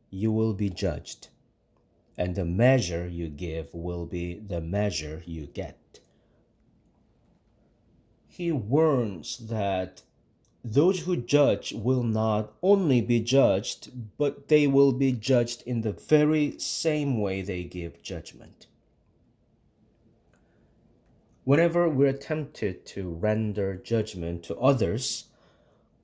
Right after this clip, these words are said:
we must look within ourselves, as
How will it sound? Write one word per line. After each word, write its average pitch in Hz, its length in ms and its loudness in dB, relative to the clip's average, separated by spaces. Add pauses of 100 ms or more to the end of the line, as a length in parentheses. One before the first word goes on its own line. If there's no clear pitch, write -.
we 117 300 2
must 123 440 2
look 104 640 -2
within 104 380 -2
ourselves, 87 800 -2
as 82 760 -2